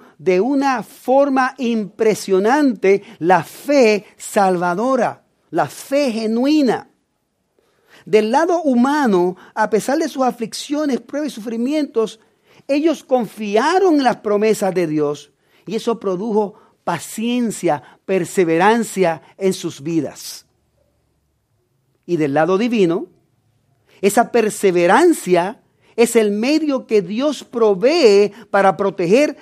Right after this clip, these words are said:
a su pueblo. Es la provisión de Dios de seguridad que posibilita la perseverancia de su pueblo.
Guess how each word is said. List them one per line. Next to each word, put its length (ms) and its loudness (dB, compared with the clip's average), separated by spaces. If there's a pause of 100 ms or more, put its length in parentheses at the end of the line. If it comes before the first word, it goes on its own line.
(140)
a 120 0
su 180 -10
pueblo. 540 0 (580)
Es 180 2
la 240 0
provisión 880 0
de 140 0
Dios 520 0 (200)
de 120 2
seguridad 840 0 (220)
que 160 2
posibilita 1120 -2 (180)
la 360 0
perseverancia 1200 2
de 140 2
su 280 -8
pueblo. 640 2